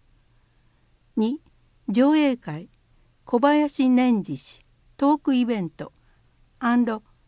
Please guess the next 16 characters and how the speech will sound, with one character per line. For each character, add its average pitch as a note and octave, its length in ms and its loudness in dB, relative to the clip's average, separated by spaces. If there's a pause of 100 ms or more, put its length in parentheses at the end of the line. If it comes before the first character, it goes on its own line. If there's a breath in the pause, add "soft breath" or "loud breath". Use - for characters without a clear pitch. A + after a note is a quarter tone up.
(160)
映 C4+ 240 0
画、 F3+ 220 -8 (200)
星 A3+ 320 2
め D4+ 140 6
ぐ C4 120 0
り F#3 120 -4
の D3 100 -2
街。 - 380 -12 (720)
十 B3+ 200 2
一 D4 200 2
月 C4 260 -2
六 A#3 140 0
日 G#3 240 -6
水 A3 260 -4
曜 F#3+ 220 -4
日、 D3+ 160 -14